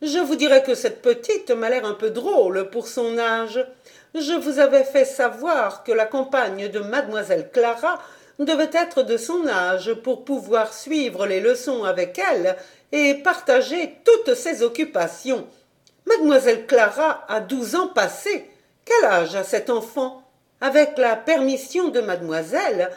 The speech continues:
je n'avais plus moi-même son âge très présent à la mémoire. Elle est bien en effet un peu plus jeune, mais ce n'est pas grand-chose.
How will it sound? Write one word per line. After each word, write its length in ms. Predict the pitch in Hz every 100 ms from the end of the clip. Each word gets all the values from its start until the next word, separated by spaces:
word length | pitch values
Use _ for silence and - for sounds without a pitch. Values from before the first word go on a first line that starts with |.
| - -
je 160 | 233 269
n'avais 300 | 269 254 254
plus 200 | 302 320
moi-même 580 | 233 208 226 285 208
son 280 | 190 220 220
âge 340 | 240 240 175 196 190
très 200 | 214 190
présent 540 | - 208 196 269 233
à 120 | 180
la 120 | 170 175
mémoire. 680 | 220 277 285 190 175 196 - - - -
Elle 140 | 269 277
est 60 |
bien 300 | 277 381 320
en 120 | 262
effet 500 | 262 262 - 349 330 - 226
un 200 | 240 262
peu 220 | 269 269
plus 200 | 277 302
jeune, 460 | 302 294 254 220 220 - _ -
mais 300 | 262 285 247
ce 160 | - 226
n'est 180 | 196
pas 200 | 170 165
grand-chose. 880 | 156 214 339 - 392 381 254 185 208